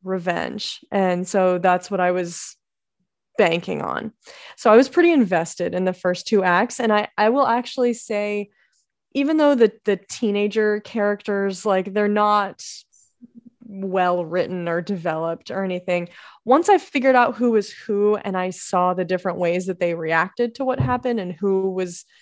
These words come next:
trying to avoid and who was trying to help, I d-,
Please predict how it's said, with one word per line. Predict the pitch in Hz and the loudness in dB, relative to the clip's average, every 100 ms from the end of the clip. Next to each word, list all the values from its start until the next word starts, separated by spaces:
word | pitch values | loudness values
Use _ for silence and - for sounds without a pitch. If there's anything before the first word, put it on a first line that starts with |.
| _ _ | _ _
trying | - 190 | -4 -2
to | 185 | 0
avoid | 175 180 175 175 175 | 0 0 0 0 0
and | - | -4
who | 175 185 | -6 -6
was | 175 170 | -8 -8
trying | - 170 | -6 -6
to | 165 | -6
help, | 170 185 208 _ _ _ _ _ _ _ - | -6 -6 -8 _ _ _ _ _ _ _ 2
I | 226 | 4
d-, | 214 214 | 4 0